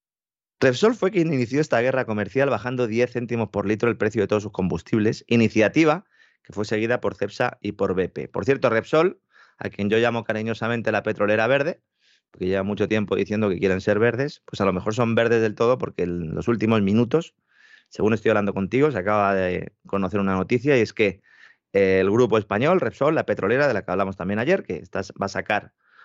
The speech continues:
o va a volver a sacar petróleo de Venezuela, está negociando con un fondo norteamericano que se llama E I G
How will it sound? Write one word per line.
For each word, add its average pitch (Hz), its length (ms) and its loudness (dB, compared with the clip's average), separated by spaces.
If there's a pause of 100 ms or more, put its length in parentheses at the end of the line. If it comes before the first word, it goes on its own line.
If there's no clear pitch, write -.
(140)
o 92 100 -4
va 104 160 4
a 92 100 -2
volver 107 380 2
a 107 60 -2
sacar 104 280 -6
petróleo 104 340 -2
de 98 80 2
Venezuela, 104 440 0
está 135 200 -2
negociando 127 640 0
con 110 120 -2
un 107 80 -2
fondo 110 240 0
norteamericano 101 580 0
que - 60 -2
se 110 100 -4
llama 101 260 0
E 107 120 0
I 101 60 2
G 143 280 0